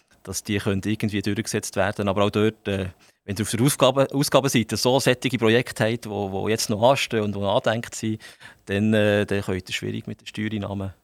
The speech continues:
zurückgehen, oder? Aber, aber das wird, das wird wirklich den Mittelstand enorm treffen. Auch die Teuerung, das ist man sich auch gar noch nicht bewusst, was das heisst. Amerika sieben Prozent,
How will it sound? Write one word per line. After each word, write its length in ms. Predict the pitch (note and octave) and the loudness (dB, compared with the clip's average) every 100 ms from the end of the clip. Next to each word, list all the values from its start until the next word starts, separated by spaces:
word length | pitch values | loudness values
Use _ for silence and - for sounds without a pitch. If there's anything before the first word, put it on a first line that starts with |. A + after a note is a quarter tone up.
| _ | _
zurückgehen, 400 | - G2+ - - | -8 -8 -6 -8
oder? 200 | F2 E2+ | -8 -4
Aber, 180 | F#2 F#2 | -6 -4
aber 100 | F#2+ | -2
das 160 | B2 A#2 | 0 4
wird, 300 | A2 - - - - - | 4 4 -8 -16 -16 -10
das 120 | - | 0
wird 140 | A2+ A2 | 2 6
wirklich 180 | B2+ - | 4 4
den 100 | A#2 | 2
Mittelstand 460 | A#2+ A#2+ - A2 | 2 2 4 4
enorm 320 | G#2 G#2+ B2 | 4 4 2
treffen. 680 | A#2 A2 A#2 - A#2 A#2 G#2+ _ A2+ - | 2 0 -2 -6 -6 -6 -10 _ -16 -10
Auch 120 | G#2+ | -4
die 100 | G#2+ | -2
Teuerung, 320 | A2 A#2 A#2 | 0 -2 -2
das 320 | - G#2 - - | -4 -4 -6 -6
ist 200 | A2 A#2 | -4 -2
man 60 | |
sich 140 | G#2+ A2 | -2 0
auch 100 | G#2+ | 2
gar 160 | G#2 | 2
noch 80 | A2+ | 2
nicht 100 | A2 | -2
bewusst, 320 | G2 A#2+ - | -4 -8 -8
was 100 | G#2+ | -12
das 160 | G2+ - | -10 -6
heisst. 540 | A#2 D#3 - - - _ _ _ _ _ _ _ | -6 -6 -12 -16 -20 _ _ _ _ _ _ _
Amerika 400 | - F#2+ G#2+ - | -6 -2 -2 -4
sieben 200 | - A2 | -2 0
Prozent, 680 | A#2 A#2 - A2 A2 - - | 0 -2 -2 -2 -4 -8 -16